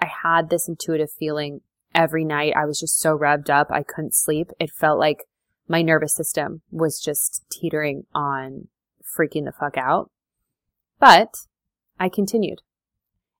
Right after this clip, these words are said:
And it wasn't coming from a place of abuse mentally. I wasn't being kind enough to my body one hundred percent. I wasn't factoring, let's say, my body into the equation enough.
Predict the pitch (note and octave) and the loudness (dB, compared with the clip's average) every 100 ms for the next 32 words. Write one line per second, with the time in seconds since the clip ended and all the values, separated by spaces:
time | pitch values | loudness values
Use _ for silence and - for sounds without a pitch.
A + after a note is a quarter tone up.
0 | - F3 E3+ E3 D#3+ - F#3 - F3 F3+ | -2 2 4 4 0 0 0 4 4 4
1 | G#3+ G#3+ - - E3+ E3 E3 E3 D3+ D3+ | 4 -2 -4 -8 -6 -6 -6 -6 -6 -2
2 | D3+ - - D3 C#3+ C#3 - _ _ _ | -2 -2 -2 -2 -2 -6 -16 _ _ _
3 | _ _ _ _ _ _ - E3 D#3+ E3 | _ _ _ _ _ _ -2 -2 0 0
4 | E3 - - D3 D3+ - A#3+ C4+ D4+ D4+ | 2 0 -4 -4 -6 -2 0 0 -4 -10
5 | _ _ _ _ _ _ _ D#3+ D#3+ D#3+ | _ _ _ _ _ _ _ 4 6 6
6 | D#3 E3+ D#3+ D#3 - - - _ _ E3+ | 8 6 6 -2 -4 -10 -12 _ _ -4
7 | E3 D#3+ - D#3 D3 C#3+ C#3 - D#3+ C#3+ | -2 -2 0 0 0 -4 -6 -8 -10 -8
8 | C#3 C3+ C#3 C#3 - - D#3 D3+ D3 D3 | -6 -6 -6 -10 -12 -8 -6 -4 -6 -6
9 | - C#3 - E3 F3+ F#3 - - D#3 - | -8 -6 0 4 4 4 -2 4 4 4
10 | E3+ D3+ D3 D3+ - D3+ D3 D3 D3 D3 | -4 -4 -4 -4 -2 -2 -2 -4 -4 -2
11 | C#3+ D3 D3+ - D#3 D3 - C#3+ D3 E3+ | -2 -4 -6 -10 -12 -12 -8 -8 -6 -8
12 | F#3+ G3+ A3 A#3+ | -10 -8 -2 -2